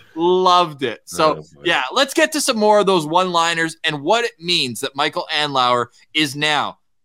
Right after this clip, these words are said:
Speaker 1: in charge. Officially, he's got the keys, the new house smell, uh, twenty-year-old house smell at the Canadian Tire Center, that locker room smell. But what it is, it's a fresh start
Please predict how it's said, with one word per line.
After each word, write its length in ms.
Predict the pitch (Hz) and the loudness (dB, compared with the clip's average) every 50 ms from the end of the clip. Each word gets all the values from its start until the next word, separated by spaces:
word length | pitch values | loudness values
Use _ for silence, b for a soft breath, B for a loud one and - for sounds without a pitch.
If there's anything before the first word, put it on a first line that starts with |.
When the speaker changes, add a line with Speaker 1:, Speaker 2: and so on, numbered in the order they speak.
| _ _ | _ _
Speaker 1:
in 200 | - 175 196 196 | -4 -4 -2 -2
charge. 600 | - - - 185 175 135 104 85 - - - - _ _ _ | -4 -2 0 2 2 2 -2 -6 -12 -18 -20 -20 _ _ _
Officially, 680 | 160 160 - - 262 254 - - 190 147 233 185 - - | -6 -6 -2 0 0 0 0 0 -2 -2 -4 -4 -4 -4
he's 160 | 151 165 147 | -4 -4 -2
got 260 | - 185 202 220 202 | 0 0 0 0 -4
the 60 | 285 | -10
keys, 520 | 240 _ - 240 214 202 208 214 214 202 - _ _ _ _ | -14 _ -8 -6 -4 -2 -2 -4 -4 -8 -12 _ _ _ _
the 80 | 131 131 | -6 -2
new 180 | 147 180 226 | 0 0 0
house 280 | 220 214 233 240 220 - | 2 2 0 0 0 -4
smell, 380 | - - 226 220 214 214 226 202 | -8 -6 -2 0 0 0 0 0
uh, 320 | 208 196 202 202 202 202 202 - | -2 0 0 0 0 -2 -6 -8
twenty-year-old 840 | - 170 156 156 156 156 151 151 147 139 135 135 135 131 127 _ _ _ _ | -6 -4 -4 -2 -2 -2 0 2 2 2 2 2 0 -2 -4 _ _ _ _
house 260 | 123 131 135 127 - | -6 -6 -4 -4 -6
smell 340 | - 139 131 127 123 123 123 | -8 -6 -4 -2 -2 -2 -2
at 140 | 110 - _ | -4 -6 _
the 200 | 123 123 113 b b b b - | -10 -10 -10 b b b b -4
Canadian 460 | 151 147 147 139 135 131 131 123 123 | -2 0 0 0 2 0 -2 -2 -2
Tire 340 | - 127 123 123 123 127 120 | -4 -2 -2 -2 -4 -4 -6
Center, 340 | - 135 131 139 147 143 B B 147 B | -6 -6 -6 -6 -6 -8 B B -6 B
that 240 | 175 175 175 156 | -4 -4 -4 -6
locker 400 | 175 175 175 170 160 151 - 151 | -6 -4 -2 -2 -4 -4 -2 0
room 320 | 139 131 123 120 120 113 110 | 2 2 2 2 0 -2 -6
smell. 460 | - - - 123 120 117 113 113 b b b b b | -8 -8 -4 -2 0 0 0 -2 b b b b b
But 220 | - 143 139 139 - _ _ _ _ _ | -2 -2 -2 -2 -6 _ _ _ _ _
what 260 | _ 123 143 156 160 | _ -2 -2 0 0
it 100 | 156 151 | 0 0
is, 380 | 170 185 214 254 254 - - - _ _ _ | 2 2 2 0 -2 -4 -10 -14 _ _ _
it's 160 | 139 131 - | -12 -4 -4
a 80 | 151 131 | -4 -4
fresh 480 | - - - - 170 165 170 160 - - - | -4 -8 -4 -2 -2 -2 -2 -2 -4 -4 -6
start 420 | - - - 156 135 117 98 | -6 -4 -2 0 0 0 -2